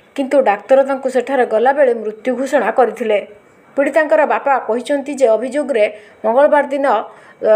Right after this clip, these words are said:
ଯେଉଁ ତାଙ୍କର ଜେଜେବାପା ରହିଛନ୍ତି, ଜେଜେବାପାଙ୍କ ସହ ରହୁଥିବା ତାଙ୍କ ଝିଅ ତାଙ୍କ ମାଆକୁ ଡାକି କହିଥିଲେ ଯେ ତାଙ୍କ କଲେଜରେ କିଛି ଛାତ୍ର ତାଙ୍କୁ, ତାଙ୍କ ସହ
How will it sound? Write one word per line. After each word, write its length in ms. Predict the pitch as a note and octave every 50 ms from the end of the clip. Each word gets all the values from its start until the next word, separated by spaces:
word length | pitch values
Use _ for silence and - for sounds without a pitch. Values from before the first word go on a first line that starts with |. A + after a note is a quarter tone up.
| A3 G#3+
ଯେଉଁ 200 | G#3+ B3 C#4 C#4+
ତାଙ୍କର 320 | C4+ C#4+ C#4+ C4+ D4+ C#4 C#4
ଜେଜେବାପା 480 | A#3+ A3 G#3+ G#3+ B3+ C4+ C#4 C#4 C#4 C#4
ରହିଛନ୍ତି, 380 | C#4 C#4 C#4 C#4 D4 C#4 B3 C4
ଜେଜେବାପାଙ୍କ 520 | G#3+ A3 G#3 A#3+ B3+ C4+ C4+ C#4 C4+ C4+
ସହ 160 | C#4+ C#4 C#4+ C4
ରହୁଥିବା 340 | A3+ A#3 C4 B3+ - C4 C#4 C4
ତାଙ୍କ 220 | C4 B3 A#3 A#3+ B3 A#3 -
ଝିଅ 160 | - C4+ C#4 C4
ତାଙ୍କ 200 | C4+ B3+ A3+ A#3 A3
ମାଆକୁ 320 | G#3+ G#3 A3 B3 B3+ -
ଡାକି 260 | B3+ G#3 - - - A#3+
କହିଥିଲେ 380 | - - A#3+ B3+ A#3+ - C#4+ D4
ଯେ 140 | A#3+ B3 A#3+
ତାଙ୍କ 220 | A#3+ A#3 A3 A3 A3+ A3
କଲେଜରେ 420 | - A3+ A#3 B3+ C#4 C4 C4+ C4 C4+
କିଛି 220 | C4+ A#3+ - -
ଛାତ୍ର 340 | G#3 - - A3 G3+ G#3 B3+ C4+
ତାଙ୍କୁ, 340 | C4 C4+ C4+ C4+ C4 B3 A#3 A#3+ A#3 - - - - - _ -
ତାଙ୍କ 240 | G#3+ G#3+ A3+ - D4 C#4
ସହ 220 | C#4 - C#4+ B3